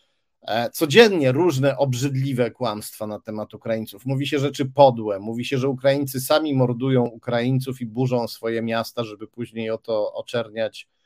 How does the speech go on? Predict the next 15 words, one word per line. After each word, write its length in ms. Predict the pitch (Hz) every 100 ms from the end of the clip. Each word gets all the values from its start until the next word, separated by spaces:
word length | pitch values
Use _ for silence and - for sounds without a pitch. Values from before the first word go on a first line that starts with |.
| _ _ -
oskarżać 580 | 135 143 131 127 131
Rosjan, 500 | 127 117 - 113 104 -
oczerniając, 960 | - 123 110 113 110 104 101 104 - -
e, 260 | 117 107 107 _ _ _ _ _ _ _ _ _ -
ich, 440 | 127 131 131 - _ -
e, 1120 | 120 113 113 113 113 113 113 113 113 113 113 131 _ _ _ _ _ _ _ _ _ _ _ _ _ _ _ -
no, 180 | 151 170
mówią 380 | 180 185 190 160
rzeczy 300 | 170 131 156
straszne, 580 | - 143 107 - 104
ale 180 | - 101
czegoś 460 | - 185 226 214 -
takiego, 640 | 143 131 120 101 107 107
czegoś 380 | 127 139 180 -
tak 260 | 165 185